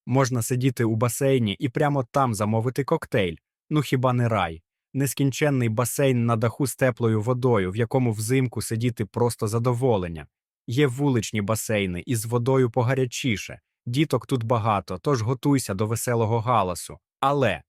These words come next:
якщо бронюватимете, беріть тільки новий корпус, блок С. Старі корпуси — це якась духота, повільний ліфт і довга дорога до спа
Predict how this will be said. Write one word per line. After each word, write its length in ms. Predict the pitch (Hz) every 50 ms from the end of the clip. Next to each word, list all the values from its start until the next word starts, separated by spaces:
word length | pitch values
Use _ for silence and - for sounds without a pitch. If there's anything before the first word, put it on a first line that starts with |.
| _ _ _ _ -
якщо 380 | - 117 135 123 - - 165 156
бронюватимете, 920 | 143 143 147 143 143 131 143 143 135 120 - 110 101 98 92 - 98 98
беріть 420 | 110 135 147 160 175 160 - - -
тільки 300 | - 135 127 120 - 123
новий 320 | 123 127 120 123 139 131
корпус, 640 | 120 - - 156 123 101 92 _ - 80 - - - _ _ _
блок 360 | - 120 139 151 160 135 - - -
С. 340 | 131 113 98 92 - - - _ _ _ _ _ _ _ -
Старі 340 | - - - 160 175 214
корпуси — 600 | 202 - - 156 131 117 - - 104 - - 98 95 -
це 160 | - 175 175
якась 320 | 170 160 - 185 175 156
духота, 760 | 156 160 190 180 - - 190 180 - - 107 90 85 78 - _ _ _ _ -
повільний 540 | - 165 160 165 190 185 175 165 165 160 151
ліфт 460 | 151 147 156 143 - - - - _ -
і 80 | 160
довга 420 | 151 147 165 165 151 123 110 123 120
дорога 440 | 117 131 135 135 135 127 113 113
до 160 | 110 104 127 127
спа 420 | - - _ - 143 135 127 117